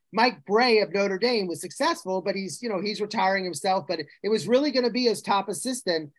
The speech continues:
And, you know, Jeff Capel's at Pitt. He was the top assistant, the guy who recruited Zion and everything, but it ended up, uh, it ended up, Tommy Amaker,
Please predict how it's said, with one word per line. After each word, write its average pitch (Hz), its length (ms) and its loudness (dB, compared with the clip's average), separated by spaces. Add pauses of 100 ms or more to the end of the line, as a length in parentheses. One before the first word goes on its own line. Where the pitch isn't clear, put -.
(140)
And, 180 460 0
you 185 100 -4
know, 175 80 -2
Jeff 208 280 -2
Capel's 214 440 0
at 202 140 -8
Pitt. 196 260 -2
He 185 140 -4
was 202 180 2
the 208 80 -6
top 190 240 0
assistant, 180 280 -8
the 185 80 -6
guy 185 180 0
who 185 60 -2
recruited 185 360 -4 (240)
Zion 180 400 0
and 180 100 -4
everything, 175 520 -4
but 165 200 -2 (300)
it 180 120 -2
ended 190 260 0
up, 175 260 2
uh, 160 360 2 (100)
it 165 100 -4
ended 170 240 -2
up, 160 100 -8
Tommy 240 360 0
Amaker, 190 580 -2